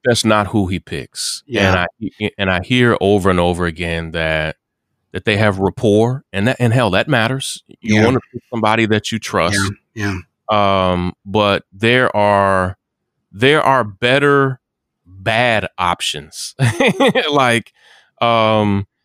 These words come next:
Speaker 1: there are, there are other people that I see on his short list that if I had my dream candidate, I would not pick them. But there are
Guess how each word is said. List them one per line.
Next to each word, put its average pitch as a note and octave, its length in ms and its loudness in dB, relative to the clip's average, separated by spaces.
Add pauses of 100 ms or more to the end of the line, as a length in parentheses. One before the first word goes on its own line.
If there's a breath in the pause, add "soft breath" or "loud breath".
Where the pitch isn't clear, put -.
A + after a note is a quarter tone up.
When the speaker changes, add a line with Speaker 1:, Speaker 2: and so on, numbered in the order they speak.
(280)
Speaker 1:
there C3+ 200 4
are, D#3+ 140 2 (140)
there C3 200 4
are - 120 2
other C3+ 260 2
people A2+ 420 0
that G2 120 4
I F2+ 140 0
see A2 340 0
on G2 120 4
his F#2+ 160 0
short - 380 0
list - 520 -10 (460)
that G#2 120 2
if G2+ 140 0
I B2+ 140 0
had G#2+ 200 0
my G2 280 0
dream G2 340 -4
candidate, D#2+ 560 -8 (200)
I G#2 120 0
would A#2 200 4
not F2+ 240 -4
pick - 220 -6
them. D#2+ 380 -8 (480)
But F2+ 160 -6
there G#2 180 2
are F2+ 120 0